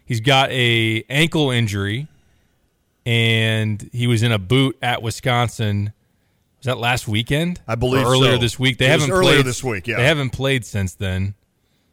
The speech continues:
Speaker 1: So they've had a little time off this week. It was
Speaker 2: It was early in the week, like
Speaker 1: it was,
Speaker 2: Monday
Speaker 1: it
Speaker 2: or
Speaker 1: was
Speaker 2: something
Speaker 1: Friday.
Speaker 2: that he didn't. Oh, was it
Speaker 1: Last,
Speaker 2: last
Speaker 1: last
Speaker 2: Friday?
Speaker 1: Friday. So
Speaker 2: Okay.
Speaker 1: they haven't played in a week.
Speaker 2: Wow.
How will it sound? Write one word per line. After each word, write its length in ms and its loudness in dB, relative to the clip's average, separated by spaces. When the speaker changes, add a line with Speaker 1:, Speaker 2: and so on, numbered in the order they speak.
Speaker 1:
So 260 -4
they've 140 2
had 120 4
a 20 2
little 160 0
time 340 -2
off 340 0
this 280 -6
week. 320 -4
It 100 -6
was 1040 -4
Speaker 2:
It 120 -6
was 220 -6
early 340 2
in 100 0
the 80 0
week, 280 -2
like 140 -6
Speaker 1:
it 40 -10
was, 80 -4
Speaker 2:
Monday 340 -2
Speaker 1:
it 40 -8
Speaker 2:
or 40 -2
Speaker 1:
was 120 -2
Speaker 2:
something 160 -8
Speaker 1:
Friday. 280 0
Speaker 2:
that 60 -6
he 60 -6
didn't. 280 -12
Oh, 120 0
was 160 2
it 40 2
Speaker 1:
Last, 180 2
Speaker 2:
last 260 -4
Speaker 1:
last 220 2
Speaker 2:
Friday? 140 0
Speaker 1:
Friday. 320 2
So 60 0
Speaker 2:
Okay. 100 -4
Speaker 1:
they 100 4
haven't 240 0
played 260 -2
in 40 -2
a 40 -2
week. 420 -4
Speaker 2:
Wow. 400 -6